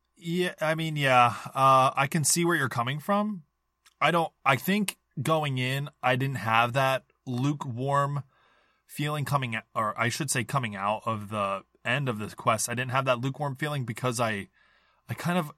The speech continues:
have grown to know that the overarching story of these quests,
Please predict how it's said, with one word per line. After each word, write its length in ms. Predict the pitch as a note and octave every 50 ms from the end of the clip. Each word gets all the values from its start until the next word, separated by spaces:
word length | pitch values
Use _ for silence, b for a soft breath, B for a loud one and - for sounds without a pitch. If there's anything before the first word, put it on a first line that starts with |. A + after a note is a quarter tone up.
| _ _
have 240 | A2+ B2 B2 A2 G#2+
grown 420 | - A#2+ A2+ B2+ B2+ C3+ C#3+ C3+
to 180 | - - B2+ A2+
know 500 | G#2+ G#2+ G#2+ G#2 G#2+ A#2 A#2+ B2 B2 B2
that 440 | A2 G#2+ A2+ G#2+ G#2+ G2+ G2+ G2+ F#2 - _ _ _ _ _ _ _ _ _ _ _ _ _ _ _ _ _ _ _ _ _ _ _ _ _ _ _ _ _ _ _ -
the 180 | A#2+ C#3 - -
overarching 1120 | C3+ D3 D#3+ F3+ F3+ C#3 C#3 D3 D#3+ D#3 C#3 - - D#3+ D3+ C#3+ C#3 C3+ C3+ C3 B2+ - - _ _ -
story 720 | - - - - - - - B2+ B2 C3 C3+ C#3+ D3+ D3+
of 180 | D3 C3+ C3+ B2+
these 280 | C3+ C#3+ D3 C#3 - -
quests, 720 | - - D3+ D3+ D3+ C#3+ C#3 - - - - - -